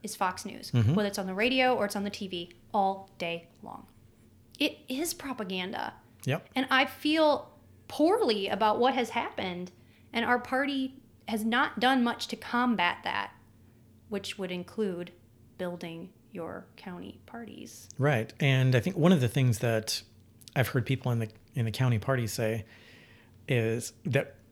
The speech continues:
Speaker 2: that I think we would disagree with is, you know, their, their approach is to say, "Vote Democratic." And they're not, they're not unique in this way.
Speaker 1: Mm-hmm.
Speaker 2: This is, you know, true kind of across the board. But w-,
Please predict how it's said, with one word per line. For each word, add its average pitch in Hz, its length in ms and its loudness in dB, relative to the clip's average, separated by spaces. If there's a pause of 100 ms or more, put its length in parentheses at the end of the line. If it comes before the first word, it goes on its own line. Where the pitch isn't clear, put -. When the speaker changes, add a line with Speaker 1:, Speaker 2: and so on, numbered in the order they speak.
Speaker 2:
that 131 160 0
I 117 40 6
think 127 200 4
we 131 80 4
would 110 120 0
disagree 113 360 2
with 113 300 -2 (460)
is, 113 400 -2 (480)
you 127 100 2
know, 120 100 4
their, 160 520 6 (220)
their 156 220 6
approach 127 480 2
is 117 240 0
to 123 100 0
say, 117 220 0
"Vote 123 260 2
Democratic." 139 680 0 (300)
And 139 220 6
they're 160 120 10
not, 143 280 4 (140)
they're 143 220 6
not 135 220 4
unique 120 360 4
in 117 80 2
this 104 200 -2
way. 120 300 -2
Speaker 1:
Mm-hmm. 233 300 2
Speaker 2:
This 120 200 2
is, 135 300 -2
you 131 80 2
know, 120 200 0 (360)
true 131 300 0 (100)
kind 127 160 0
of 120 80 0
across 120 300 0
the 123 80 -2
board. 117 340 -2 (460)
But 143 120 6
w-, 147 200 0